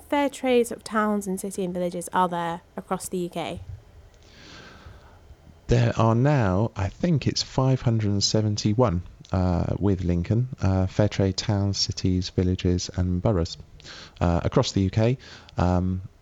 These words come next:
Speaker 2: and that's all since two thousand and one, when the first fair trade town in Garstang in Lancashire,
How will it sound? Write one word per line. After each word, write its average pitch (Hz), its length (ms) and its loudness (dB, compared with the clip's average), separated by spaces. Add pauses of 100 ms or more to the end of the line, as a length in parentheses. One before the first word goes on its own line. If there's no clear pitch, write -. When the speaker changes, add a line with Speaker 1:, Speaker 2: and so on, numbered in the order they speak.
(260)
Speaker 2:
and 110 180 4
that's - 280 0
all 123 360 4
since - 600 -2
two 107 540 4
thousand 101 520 0
and 98 200 0
one, 90 240 2 (160)
when 95 160 2
the 90 80 0
first - 580 0
fair 95 240 -2
trade 90 280 -4
town 92 480 -2 (140)
in 98 120 -4
Garstang 107 720 -2
in 101 160 0
Lancashire, 92 560 -2